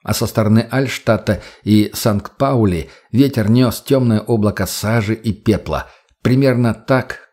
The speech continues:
как это было одиннадцатого сентября на Манхэттене. Чёрные столбы дыма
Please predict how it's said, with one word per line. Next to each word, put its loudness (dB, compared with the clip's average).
как -4
это -2
было 2
одиннадцатого -4
сентября 0
на 2
Манхэттене. -4
Чёрные 2
столбы 0
дыма 2